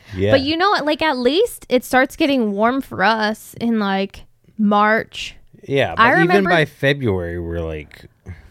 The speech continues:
Speaker 2: But we went
Speaker 1: pretty
Speaker 2: to
Speaker 1: heated up.
Speaker 2: Well, hmm. February can be
Speaker 1: <laughs>
Speaker 2: kind of a
Speaker 1: What is
Speaker 2: little
Speaker 1: that
Speaker 2: bit
Speaker 1: so-
Speaker 2: dreary.
Speaker 1: Yeah, I
Speaker 2: I
Speaker 1: guess
Speaker 2: feel like
Speaker 1: that's
Speaker 2: March is
Speaker 1: true.
Speaker 2: when it really starts heating up. But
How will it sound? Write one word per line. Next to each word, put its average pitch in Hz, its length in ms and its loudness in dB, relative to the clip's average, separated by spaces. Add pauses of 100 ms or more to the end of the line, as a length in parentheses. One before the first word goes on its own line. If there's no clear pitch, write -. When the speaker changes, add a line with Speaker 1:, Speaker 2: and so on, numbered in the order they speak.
(100)
Speaker 2:
But 262 140 4
we 269 200 -2
went 370 220 -2
Speaker 1:
pretty - 180 0
Speaker 2:
to 220 60 -8
Speaker 1:
heated 107 340 -2
up. 90 320 -6 (300)
Speaker 2:
Well, 392 680 0
hmm. 208 720 -4 (120)
February 359 460 0
can 320 140 -6
be 262 180 2
Speaker 1:
<laughs> - 60 2
Speaker 2:
kind 262 420 0
of 254 80 0
a - 40 0
Speaker 1:
What - 180 0
is - 20 0
Speaker 2:
little 359 220 2
Speaker 1:
that 294 140 2
Speaker 2:
bit 214 140 -2
Speaker 1:
so- 220 100 -2
Speaker 2:
dreary. 226 720 2 (760)
Speaker 1:
Yeah, 156 300 4
I 254 60 6
Speaker 2:
I 285 40 2
Speaker 1:
guess 101 100 -2
Speaker 2:
feel 392 100 0
like - 140 2
Speaker 1:
that's 180 80 -6
Speaker 2:
March 240 280 2
is 226 180 0
Speaker 1:
true. - 40 -2
Speaker 2:
when 214 120 -2
it 190 40 -6
really 208 260 -2
starts 202 260 -8
heating - 240 -10
up. - 140 -10 (120)
But - 440 0